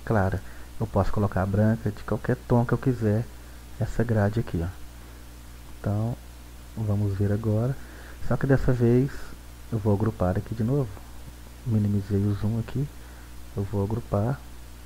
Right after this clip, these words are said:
Agrupei a imagem. Só que dessa vez eu quero que ela fique menor que o tamanho da nossa página aqui, ó. Vamos pôr ela menor pra vocês verem o que acontece com a linha. Tá aqui, ó.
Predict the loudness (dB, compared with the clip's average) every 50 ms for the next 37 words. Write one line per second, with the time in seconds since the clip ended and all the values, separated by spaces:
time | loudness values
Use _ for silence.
0 | -16 -16 -6 -2 0 0 2 2 0 2 2 4 4 4 4 4 4 4 4 4
1 | 2 0 -2 -6 -14 -14 -14 -14 -14 -14 -14 -14 -14 -16 -16 -16 -16 -16 -12 -6
2 | -2 -2 -2 0 0 2 2 4 4 4 2 2 4 2 2 2 2 2 0 2
3 | 2 2 2 2 2 2 2 2 2 0 0 0 2 2 2 2 0 0 0 0
4 | 0 -4 -8 -14 -14 -14 -16 -16 -16 -16 -16 -16 -14 -10 -4 0 2 4 4 4
5 | 4 4 4 2 2 -2 -6 -2 2 2 4 4 4 4 4 4 4 2 2 0
6 | 0 -2 0 2 4 4 4 4 2 0 0 0 -2 -2 -2 -2 -2 -4 -8 -12
7 | -14 -16 -16 -16 -16 -16 -16 -16 -16 -14 -14 -14 -14 -14 -12 -10 -8 -6 -6 -2
8 | 0 2 2 2 2 2 2 2 0 0 -2 -2 -2 -2 0 0 2 2 2 2
9 | 2 2 2 2 2 2 2 0 0 2 2 2 2 2 2 0 2 2 2 2
10 | 2 2 2 2 2 2 2 2 0 -2 -6 -8 -12 -14 -14 -14 -14 -14 -14 -14
11 | -16 -16 -16 -16 -16 -16 -16 -16 -16 -16 -16 -16 -16 -12 -8 -6 -6 -6 -6 -8
12 | -6 -4 -2 0 0 0